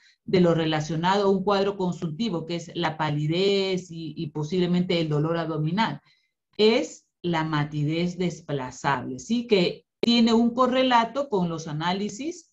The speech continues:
y estudios que ya se han hecho, que es el ultrasonido y la tomografía, y que incluso ya han hecho un estudio de ese líquido ascítico.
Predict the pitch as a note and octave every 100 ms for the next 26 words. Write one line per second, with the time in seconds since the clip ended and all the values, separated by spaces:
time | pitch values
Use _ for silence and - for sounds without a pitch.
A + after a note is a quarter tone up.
0 | _ - F#3 F3+ - - E3+ D3+ B3 A#3
1 | A3 A3 E3+ E3+ F3+ A3+ A3 A3 G#3+ -
2 | - _ _ _ _ _ _ - E3+ E3
3 | F3 F#3+ G3+ - E3+ E3 D3+ D#3+ D#3+ D#3+
4 | A3+ B3 A#3 A3+ B3+ D4 - F#3+ D#3 D3+
5 | D3 C#3+ C#3+ D3+ B3+ G#3+ - - - G3+
6 | F#3+ F3+ D#3 A#3+ A3+ A3 F3+ G#3 G#3+ A3
7 | A3+ A3+ G3+ A3 G#3+ - A#3+ A#3+ A#3+ E3
8 | E3 F3 F3 F#3 F3+ F3 F3 D4 A3+ D3+
9 | -